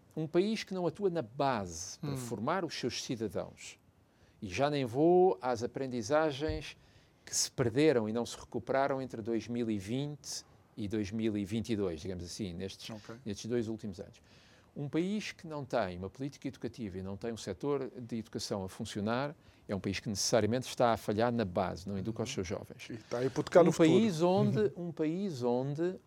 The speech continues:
Speaker 1: um vírgula quatro milhões de portugueses não têm médico de família. Onde temos as listas de espera que temos. Onde faltam médicos. Onde faltam enfermeiros, mas, paradoxalmente,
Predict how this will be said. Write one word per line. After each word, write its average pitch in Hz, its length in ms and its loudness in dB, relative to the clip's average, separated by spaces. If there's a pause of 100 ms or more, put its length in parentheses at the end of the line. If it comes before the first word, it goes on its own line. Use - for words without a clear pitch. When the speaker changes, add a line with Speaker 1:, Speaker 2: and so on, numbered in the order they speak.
(100)
Speaker 1:
um 247 200 0
vírgula 175 380 4
quatro 185 440 0
milhões 151 680 0
de 131 80 -8
portugueses 139 680 -6
não 139 180 -6
têm 127 180 -4
médico 135 360 -6
de - 80 -20
família. - 560 -8 (600)
Onde 131 240 -2
temos 180 280 0
as 143 120 -4
listas 147 380 -4
de - 60 -10
espera 165 380 -2
que - 140 -20
temos. - 480 -12 (380)
Onde 139 200 -2
faltam 190 320 2
médicos. - 580 -6 (320)
Onde 175 220 2
faltam 220 360 4
enfermeiros, 160 960 0
mas, 120 200 -4
paradoxalmente, 170 1040 0